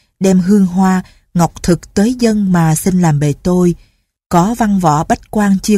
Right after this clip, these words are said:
quân túc vệ, lập thành nước riêng. Hùng Vương nghe tin, cho rằng con gái làm loạn, bèn sai quân tới đánh.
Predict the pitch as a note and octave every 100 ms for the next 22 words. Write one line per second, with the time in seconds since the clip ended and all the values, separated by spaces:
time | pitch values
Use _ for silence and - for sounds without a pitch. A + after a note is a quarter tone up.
0 | - G3+ F#3 F#3 C4+ - E3 D3+ D3+ -
1 | _ _ F3 E3+ - - D#3 D#3 A#3 -
2 | F#3+ G3+ F3+ - - _ _ _ _ F3
3 | D3+ C#3+ E3+ F3+ F3 - G3 F3+ - _
4 | - G#3+ F#3+ E3+ D#3 D3 F3+ F3 F3+ C#4+
5 | G#3 D#3 D#3 D3+ D#3 - _ _ F3+ E3+
6 | D#3+ F#3+ F3+ F#3+ F3 E3+ G3 F3+ F3 G#3+